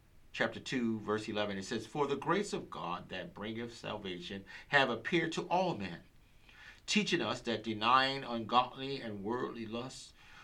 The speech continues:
we should live soberly, righteously, and godly in this present world." Oh my goodness. Yeah, yeah, yeah. The word, word present world means age or time.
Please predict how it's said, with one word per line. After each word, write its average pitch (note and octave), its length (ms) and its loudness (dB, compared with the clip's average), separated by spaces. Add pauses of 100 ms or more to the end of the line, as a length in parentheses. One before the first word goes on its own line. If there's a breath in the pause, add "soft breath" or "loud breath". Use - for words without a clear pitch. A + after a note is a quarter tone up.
(100)
we C#3+ 160 4
should A#2 260 2
live D3+ 520 -2
soberly, - 640 -4 (440 soft breath)
righteously, B2 920 8 (360 soft breath)
and B2 300 12
godly - 640 4 (360 loud breath)
in A#2+ 220 0
this C3+ 260 0
present - 580 0 (120)
world." C3 460 -2 (240)
Oh B2 180 -8
my G#2 160 -4
goodness. - 680 -14 (440)
Yeah, G2+ 260 -2
yeah, E2 80 -12
yeah. E2 80 -16 (500 soft breath)
The G2 100 -6
word, G2+ 320 2 (220 loud breath)
word A2+ 320 4
present G#2+ 280 -2
world G#2+ 220 2
means G2 300 -6
age - 680 -6
or G2 160 -2 (140)
time. - 300 -6